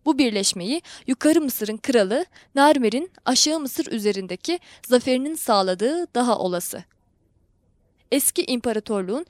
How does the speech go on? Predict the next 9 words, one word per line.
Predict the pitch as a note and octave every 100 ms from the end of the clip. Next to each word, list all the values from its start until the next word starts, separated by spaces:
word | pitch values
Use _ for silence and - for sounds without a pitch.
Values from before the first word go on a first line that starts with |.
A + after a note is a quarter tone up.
| - - -
iktisadi | A3+ B3+ C4+ B3 A#3+ D#4+ D4+
ve | E4+
sosyal | - B3+ A#3+ A3+ G#3+
rejimi. | F#3 F3 E3 D#3+ - _ _ _ _ _ _ _ _ _ _ _ _ _ _ _ _ _ _ _
Mezopotamya'da | C4+ C#4 E4 D#4+ E4+ F4 B3+ A3 -
olduğu | B3+ B3 D4+
gibi | G3 - C4 _ - -
Mısır'da | D#4 - C4+ G3 F3+
da | B3